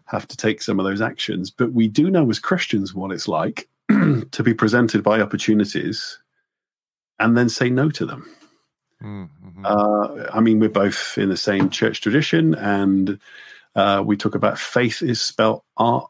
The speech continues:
Speaker 1: I S K, risk. Everything
Speaker 2: Right.
Speaker 1: we want is on the other side of fear and risk. So I just found it fascinating that, you know, here, here again from at a popular level, but based around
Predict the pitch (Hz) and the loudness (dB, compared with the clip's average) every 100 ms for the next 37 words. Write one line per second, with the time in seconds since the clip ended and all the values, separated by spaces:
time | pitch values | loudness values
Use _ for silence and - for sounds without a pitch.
0 | - 110 113 107 - 120 - - - 147 | -4 0 0 -2 -6 -8 -6 -6 -2 0
1 | 131 67 - - _ _ _ _ _ _ | -2 -6 -14 -20 _ _ _ _ _ _
2 | _ _ 98 135 - - - - - _ | _ _ -2 0 0 -6 -8 -10 -20 _
3 | _ _ _ - 113 123 135 123 117 123 | _ _ _ -2 2 4 4 4 2 2
4 | 123 95 104 107 107 110 - 110 110 - | -2 -2 2 2 2 0 0 -2 -2 -4
5 | - 120 113 95 101 113 - - - _ | 0 2 2 0 0 -2 -4 -12 -14 _
6 | - - - - - - - 160 143 170 | -20 -20 -20 -20 -20 -10 0 2 4 2
7 | 165 - 160 120 147 - 127 117 107 104 | 2 2 0 0 -2 2 2 2 2 0
8 | 104 117 107 95 147 147 135 147 156 131 | 0 0 0 0 2 2 2 0 0 0
9 | 120 120 117 117 110 - 107 101 101 98 | 2 2 4 2 0 0 2 2 2 0
10 | 101 - _ _ _ _ _ 110 104 - | -2 -6 _ _ _ _ _ -2 -2 -2
11 | 139 - 135 131 123 120 117 117 113 113 | -4 0 2 4 4 2 2 4 4 2
12 | 110 104 107 _ - 120 - - 101 104 | -2 -4 -4 _ -4 -4 -2 -2 0 2
13 | 101 101 | 2 2